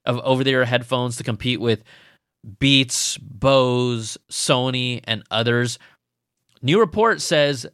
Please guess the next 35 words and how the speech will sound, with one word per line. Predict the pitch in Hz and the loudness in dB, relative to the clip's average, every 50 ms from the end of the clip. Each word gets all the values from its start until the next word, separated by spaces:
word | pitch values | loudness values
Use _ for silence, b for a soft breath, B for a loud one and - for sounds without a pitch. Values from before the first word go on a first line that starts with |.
| _ - | _ -14
they | 127 117 123 143 147 165 175 | -10 -2 0 2 2 2 2
may | 175 175 175 175 170 170 | 0 -2 -2 0 0 -2
be | 156 165 | -2 -2
using | 165 151 139 139 147 143 120 151 156 147 143 131 b b b b b - - | -2 -2 0 0 0 0 0 0 0 0 -2 -4 b b b b b -10 -2
HomePod | - 147 156 170 175 160 - 151 160 147 151 151 156 147 | 0 0 2 2 0 -4 -4 -2 0 2 2 2 0 -2
style | - - - 139 120 113 113 113 117 117 113 b b b b b _ _ - 117 | -4 -4 -2 0 2 2 2 4 2 2 0 b b b b b _ _ -16 -8
beamforming | 101 120 131 147 165 175 180 156 - - 127 120 117 113 110 110 110 113 117 117 117 117 b b b b b _ _ - | -4 -2 0 2 2 2 0 -2 0 2 2 4 4 2 0 -2 -2 -4 -4 -6 -8 -12 b b b b b _ _ -2
and | 131 127 127 - - - | -2 -2 -2 -2 -4 -2
also | - 123 127 139 143 - - 151 143 135 135 135 123 | 2 4 4 4 4 2 2 4 4 4 4 2 0
be | - 117 104 123 120 120 123 | -2 -4 -4 0 0 2 2
reversible. | 120 113 107 98 110 110 107 - - 98 101 92 87 | 2 0 0 2 2 2 0 0 -4 -6 -4 -4 -2
And | 90 120 120 120 113 - - - | -2 -2 -2 -4 -6 -8 -10 -8
why | 113 110 107 117 156 196 | -6 -4 0 2 2 2
do | 202 | 2
we | 190 185 | 2 2
know | 175 175 180 | 2 2 2
this? | 170 175 - 165 | 2 0 0 2
Well, | 151 151 | 0 0
it's | 147 - - | 0 0 -4
based | 117 143 156 170 - | -2 0 0 0 0
off | 180 160 151 143 | -2 -2 -2 -4
of | 127 | -6
a | |
new | 117 120 139 156 | -4 -2 -2 -4
patent | 156 - - 147 151 160 143 - | -4 -4 -4 -4 -4 -4 -4 -4
application | - 127 123 - 120 117 - 117 113 113 - 143 139 143 151 156 B B B B B B B B B | -4 -4 -4 -4 -8 -4 -2 -2 -2 -2 -2 -2 -2 -2 -4 -8 B B B B B B B B B
that | - 127 | -2 0
suggests | 123 - 139 113 110 131 135 135 - | 0 0 -2 2 2 2 2 2 0
they're | 139 127 | 0 0
using | 117 120 123 117 139 135 120 | 0 0 -2 -4 -6 -6 -6
some | - - 139 131 | -2 -2 -2 0
of | 127 | 0
that | 117 110 98 - | 0 -2 -2 -4
similar | - - - 143 135 139 139 131 | -6 -4 -2 -2 0 0 -2 -2
technology | - 143 127 - 117 117 113 120 127 123 113 113 123 127 123 120 | 0 -4 -4 -4 -2 0 0 2 2 0 0 -2 -2 -2 -2 -4